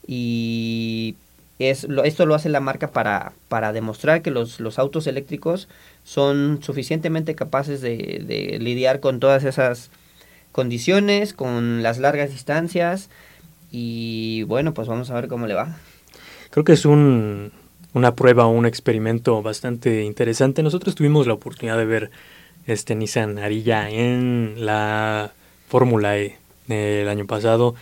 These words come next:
Speaker 2: Tiene una, un diseño muy bonito. Bueno, a mí me gusta mucho, es muy atractivo, unos, unos rines muy,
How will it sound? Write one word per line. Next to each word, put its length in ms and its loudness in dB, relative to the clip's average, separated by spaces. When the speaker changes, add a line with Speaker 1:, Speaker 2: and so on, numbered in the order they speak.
Speaker 2:
Tiene 180 10
una, 680 0
un 100 0
diseño 300 -2
muy 180 4
bonito. 420 -4
Bueno, 140 -10
a 40 -8
mí 60 -8
me 80 -8
gusta 240 -8
mucho, 260 -8
es 60 -2
muy 120 2
atractivo, 440 -6
unos, 460 -4
unos 180 -4
rines 480 -6
muy, 640 2